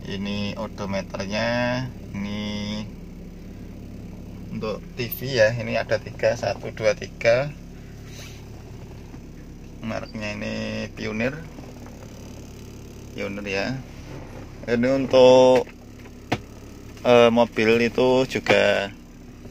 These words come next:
komplit ya, buku servis, buku manual. K M-nya masih rendah di bawah seratus ribu. Ini produk Malaysia ya.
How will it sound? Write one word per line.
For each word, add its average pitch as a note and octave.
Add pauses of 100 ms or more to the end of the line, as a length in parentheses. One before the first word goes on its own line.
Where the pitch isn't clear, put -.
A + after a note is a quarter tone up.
(480)
komplit A2+
ya, A2+
buku A2
servis, A#2+
buku -
manual. A2+ (1800)
K -
M-nya C#3
masih C#3
rendah B2
di -
bawah A2
seratus - (240)
ribu. - (4000)
Ini A2
produk G#2+
Malaysia G#2
ya. G2+